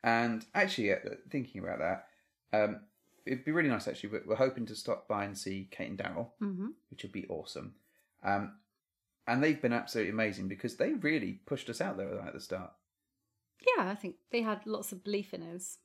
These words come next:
Speaker 1: They did. And I think, you know, I think Kate in particular pushed us from the dirty, murky,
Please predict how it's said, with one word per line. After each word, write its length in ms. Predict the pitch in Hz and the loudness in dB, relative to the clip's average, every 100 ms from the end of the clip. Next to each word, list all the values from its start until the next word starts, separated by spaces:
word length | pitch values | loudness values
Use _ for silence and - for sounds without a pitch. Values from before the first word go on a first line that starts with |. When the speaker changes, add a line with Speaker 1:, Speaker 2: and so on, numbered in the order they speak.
| - | -6
Speaker 1:
They 100 | 156 | -2
did. 300 | 226 165 - | 2 0 0
And 160 | 127 | 2
I 40 | 127 | 2
think, 260 | - - | 0 -4
you 100 | 131 | -2
know, 260 | 127 104 104 - _ _ _ | 2 2 2 -2 _ _ _
I 40 | |
think 360 | 117 127 117 - | -2 -2 -6 -10
Kate 260 | - 131 - | 2 2 2
in 120 | 113 | -8
particular 460 | 117 - 147 - 95 | -6 -2 -2 0 -2
pushed 300 | - 123 - | 0 -6 -4
us 80 | 107 | -8
from 440 | - 113 110 104 - - - _ | 2 4 4 -2 -10 -20 -20 _
the 80 | - | -6
dirty, 680 | - 143 131 123 127 113 - _ _ _ - | 4 8 8 6 -2 -2 -6 _ _ _ -6
murky, 760 | 131 139 139 135 - 120 113 | 0 6 6 6 4 2 2